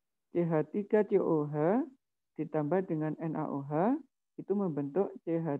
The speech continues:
tiga C O O N A dan H dua O. Kita buat mula-mula reaksi sisanya.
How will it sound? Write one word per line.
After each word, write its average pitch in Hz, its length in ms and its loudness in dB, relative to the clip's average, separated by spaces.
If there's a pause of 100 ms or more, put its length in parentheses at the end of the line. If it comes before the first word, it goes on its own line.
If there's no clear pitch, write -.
tiga 180 400 -2
C - 160 -12
O 165 240 0
O - 80 -4
N 143 160 -6 (160)
A 190 240 -4
dan 147 320 -2 (160)
H 180 320 2 (1120)
dua 143 240 2
O. 135 240 -4 (500)
Kita - 160 -2
buat 170 320 2
mula-mula 160 640 0
reaksi 160 240 -4
sisanya. 131 480 -8